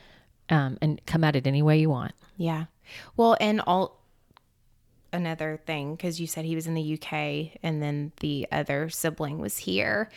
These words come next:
Speaker 2: Most European countries also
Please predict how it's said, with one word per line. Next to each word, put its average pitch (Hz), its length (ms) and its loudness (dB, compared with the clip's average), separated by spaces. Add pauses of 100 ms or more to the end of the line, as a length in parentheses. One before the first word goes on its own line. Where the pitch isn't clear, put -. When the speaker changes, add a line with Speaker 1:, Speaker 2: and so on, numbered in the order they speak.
(600)
Speaker 2:
Most 214 640 0 (640)
European 165 500 0
countries 156 640 -4
also 151 640 -4